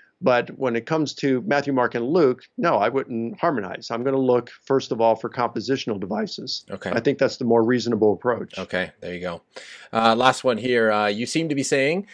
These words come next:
Speaker 2: uh, that the gospel authors may have embellished some details to make a theological point. Is that right?"
Speaker 1: It's certainly possible. Sure.
Speaker 2: Okay. Perfect. Well, those are all the questions that came in, and, uh, I just really appreciate you going over these and, and giving some examples,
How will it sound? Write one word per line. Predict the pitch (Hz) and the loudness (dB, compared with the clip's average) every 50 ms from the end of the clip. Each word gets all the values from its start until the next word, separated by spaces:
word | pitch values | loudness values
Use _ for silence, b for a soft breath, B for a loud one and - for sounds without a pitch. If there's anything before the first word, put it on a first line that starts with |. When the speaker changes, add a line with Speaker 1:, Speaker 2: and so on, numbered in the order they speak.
| B B B B - | B B B B -4
Speaker 2:
uh, | 113 110 | -2 -2
that | 101 110 107 | -2 -2 -2
the | 117 110 | -2 2
gospel | 113 110 113 110 - 123 | 2 2 2 2 0 -2
authors | - 92 104 107 - 110 104 - | 0 0 0 0 0 -2 -2 -2
may | 107 104 113 123 139 147 | -2 0 2 2 2 0
have | 135 151 139 | -2 -2 -2
embellished | 139 127 101 101 95 104 110 - - - | -2 -2 -2 -4 -4 -4 -4 -4 -6 -4
some | - 123 131 131 | -4 -2 -2 -2
details | 113 117 113 110 - 123 113 110 110 107 - | -4 -6 -8 -8 -6 -4 -2 -2 -2 -4 -6
to | - 117 | -8 -8
make | 104 98 98 104 - | -6 -6 -6 -6 -6
a | - 101 | -8 -10
theological | - - 107 104 101 95 95 92 - - 101 | -8 -6 -6 -4 -4 -4 -6 -6 -8 -10 -12
point. | - - 98 87 76 71 - | -10 -10 -10 -10 -10 -12 -14
Is | 90 82 | -14 -10
that | - 92 85 76 | -10 -8 -8 -8
right?" | 82 71 65 - - _ _ _ _ _ _ _ _ _ _ _ _ _ _ - | -8 -10 -10 -12 -16 _ _ _ _ _ _ _ _ _ _ _ _ _ _ -14
Speaker 1:
It's | 110 - - | -12 -8 0
certainly | - 131 131 - 139 131 | 0 0 0 2 -2 -4
possible. | 131 - 139 156 160 - 131 110 104 110 131 - _ _ _ _ _ _ | -2 0 0 0 -2 -2 -4 -6 -6 -8 -10 -12 _ _ _ _ _ _
Sure. | - - 151 180 214 - _ - | -6 -4 -4 -4 -6 -10 _ -20
Speaker 2:
Okay. | - - - 98 101 98 _ _ _ _ _ _ _ _ | -20 -16 -14 -14 -14 -14 _ _ _ _ _ _ _ _
Perfect. | _ 98 107 110 - 110 101 - - B B B B B B B B B B | _ -10 -8 -6 -8 -8 -10 -12 -18 B B B B B B B B B B
Well, | - 113 | 0 4
those | 135 156 147 | 4 4 6
are | 160 | 4
all | 151 143 | 4 4
the | 143 139 | 2 4
questions | - 143 139 - 156 139 | 4 2 2 2 -2 -2
that | 135 139 127 | -2 -2 -2
came | - - 135 135 135 | -2 -4 -4 -2 -2
in, | 131 131 131 131 131 123 | 0 0 0 0 -2 -4
and, | - 107 107 104 101 101 | -6 -6 -6 -6 -6 -4
uh, | 101 101 101 92 - | -6 -6 -6 -6 -6
I | - 113 120 | -6 -6 -6
just | 123 123 - 143 | -6 -2 0 2
really | 139 135 123 | 4 4 2
appreciate | 113 - 139 123 - 135 131 90 | 2 0 -2 0 0 0 0 0
you | 117 | -2
going | 113 113 127 131 127 | 0 0 2 4 6
over | 127 127 123 | 6 4 4
these | 120 123 123 123 123 123 117 | 2 0 0 0 -2 -2 -4
and, | 113 107 - | -6 -8 -8
and | - 107 104 98 | -8 -8 -4 -2
giving | 135 139 147 139 | -2 -2 0 -2
some | - - 127 117 | -2 -4 -4 -4
examples, | 104 104 123 117 113 110 113 117 110 110 107 | -2 0 0 0 0 0 0 0 0 0 -2